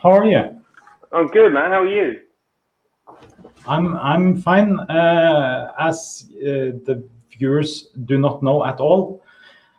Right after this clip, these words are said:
Speaker 1: uh, your name is, uh, Steve. Welcome
Speaker 2: Yeah.
Speaker 1: to my, my, my stream.
Speaker 2: Thanks for having me.
Speaker 1: Cool. Uh,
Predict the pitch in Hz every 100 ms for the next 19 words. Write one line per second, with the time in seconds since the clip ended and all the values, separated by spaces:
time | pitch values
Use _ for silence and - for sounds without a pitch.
0 | _ 139 147 143 139 135 135 139 147 143
1 | 147 123 127 117 - 135 123 120 117 113
2 | - - 165 - - _ _ _ _ _
3 | _ 131 135 160 165 - 139 135 131 123
4 | 135 131 127 - _ 139 127 123 - 139
5 | 180 190 190 - _ _ _ _ _ _
6 | _ _ _ _ _ 120 107 120 131 151
7 | 92 76 _ _ _ - - - - -
8 | - - 160 160 - - - - _ 151
9 | 160